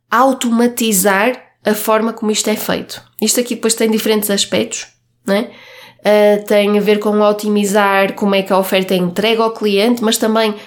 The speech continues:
como é que é feita a venda, como é que, qual é a forma automática que eu posso criar de colocar esta oferta à frente de mais pessoas continuamente. Então,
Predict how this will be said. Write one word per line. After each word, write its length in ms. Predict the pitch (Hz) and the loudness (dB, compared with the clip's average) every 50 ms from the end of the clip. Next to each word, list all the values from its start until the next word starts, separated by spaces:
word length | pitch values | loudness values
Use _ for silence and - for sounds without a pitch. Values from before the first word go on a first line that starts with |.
| - - - | -20 -16 -6
como 140 | - 208 | -2 -2
é 40 | 208 | 0
que 80 | 208 220 | 0 0
é 40 | 226 | -2
feita 280 | - 226 214 208 190 | 0 -2 0 0 0
a 80 | 175 165 | -2 -2
venda, 520 | 160 170 190 202 214 220 214 226 233 240 233 - - - - _ - | 0 0 2 2 2 2 0 0 -2 -4 -6 -10 -20 -20 -20 _ -6
como 180 | - 208 220 | -2 0 2
é 80 | 240 240 | 2 0
que, 180 | 240 - - - - _ _ _ _ _ _ _ _ _ _ _ _ _ - _ _ | -2 -4 -12 -12 -14 _ _ _ _ _ _ _ _ _ _ _ _ _ -20 _ _
qual 240 | - - 202 196 214 | -4 -2 0 2 4
é 120 | 247 277 285 | 4 4 2
a 40 | |
forma 400 | 285 - - 247 254 254 254 247 | 2 0 0 2 2 2 2 2
automática 680 | 240 233 233 - 226 214 226 240 247 247 247 240 247 226 | 0 0 0 -2 0 0 2 2 2 0 -2 -2 0 0
que 80 | 226 | 0
eu 60 | 214 | 0
posso 260 | 208 214 208 208 - - | 0 0 0 0 -2 -4
criar 500 | - 202 208 202 196 202 214 226 220 220 | -2 -2 0 0 2 2 0 0 0 -2
de 100 | 220 214 | -4 -6
colocar 480 | - - 214 214 202 208 - 208 208 208 | -8 -6 -6 -6 -4 -2 0 0 2 2
esta 220 | 208 208 - 196 | 0 0 -2 -4
oferta 440 | 185 - - 208 208 208 - 190 - - | -4 0 0 0 0 0 -2 -6 -4 -4
à 100 | - 175 | -6 -6
frente 500 | - - - 214 220 214 208 - - - _ _ _ _ _ _ | -4 -2 0 2 2 0 0 -6 -10 -14 _ _ _ _ _ _
de 80 | - 190 | -2 0
mais 240 | 196 214 214 220 214 | 2 2 2 0 0
pessoas 460 | - - - - 202 180 160 165 - | -2 -2 0 2 2 2 2 0 -2
continuamente. 1200 | - - 214 214 208 208 - 220 220 214 208 208 208 196 185 165 - 139 147 - - - - - _ _ - _ _ - - - - - - - - - - - - - | 0 0 0 0 0 0 0 0 2 2 2 2 2 2 2 0 0 -2 -6 -10 -10 -12 -12 -12 _ _ -20 _ _ -20 -20 -18 -16 -16 -14 -16 -16 -18 -20 -16 -6 -2
Então, 500 | 208 233 220 254 240 247 262 269 269 | -2 0 2 4 4 4 2 0 -2